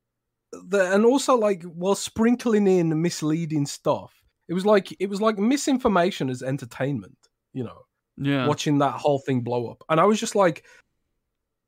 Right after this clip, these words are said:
Speaker 1: "I really wanna offer an alternative to this bullshit." <laughs> So that literally inspired me to get into the industry, you know, and seeing, um, the way it's been going lately, it feels like it's gotten that bad again.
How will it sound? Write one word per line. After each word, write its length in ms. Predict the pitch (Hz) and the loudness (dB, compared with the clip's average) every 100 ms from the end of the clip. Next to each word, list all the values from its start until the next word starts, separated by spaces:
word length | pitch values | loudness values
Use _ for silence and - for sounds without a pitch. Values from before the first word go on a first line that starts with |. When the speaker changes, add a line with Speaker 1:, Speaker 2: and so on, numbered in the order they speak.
| _ 185 | _ -2
Speaker 1:
"I 80 | |
really 340 | 190 170 233 247 | 0 2 2 4
wanna 240 | 220 208 | 4 4
offer 580 | 196 165 180 - 147 135 | 4 2 0 0 0 2
an 100 | 143 | -2
alternative 840 | 151 - 277 277 131 123 120 - _ _ _ _ _ | -4 -2 -2 0 -4 -8 -12 -20 _ _ _ _ _
to 120 | - | -8
this 220 | 139 147 - | -6 -6 -8
bullshit." 960 | - 151 151 - - - - - - _ | -6 -4 -4 -8 0 -2 -2 -14 -18 _
<laughs> 40 | - _ _ - | -20 _ _ 0
So 100 | 220 | 0
that 140 | 277 | 2
literally 460 | 247 277 - 240 170 | 0 -2 -2 0 0
inspired 380 | 147 190 175 | -2 0 2
me 80 | 151 | 0
to 120 | 135 | -6
get 140 | 156 160 | -6 -4
into 240 | 143 - | -6 -6
the 180 | 143 143 | -6 -4
industry, 520 | 165 170 - 113 101 | -6 -6 -12 -16 -12
you 100 | 139 | -10
know, 180 | 123 101 _ - - - | -10 -10 _ -20 -20 0
and 260 | 175 185 | 2 2
seeing, 540 | 170 - 240 247 254 226 | 0 -4 0 2 2 4
um, 500 | 190 160 147 131 127 _ _ _ | 4 4 2 -2 -6 _ _ _
the 100 | 175 | -6
way 260 | 175 196 196 | 0 2 2
it's 140 | 160 | 0
been 180 | - 160 | -2 -2
going 240 | 156 156 147 | 2 2 4
lately, 480 | 160 175 117 107 - | 2 0 -4 -12 -14
it 140 | 156 | -16
feels 280 | - 240 277 | -4 -4 -2
like 200 | 262 214 | -2 -2
it's 160 | 190 - | -4 -6
gotten 340 | 208 170 160 | -4 -2 0
that 220 | 151 156 | 0 0
bad 180 | 151 143 | 0 0
again. 420 | 131 175 143 107 | -2 -4 -6 -8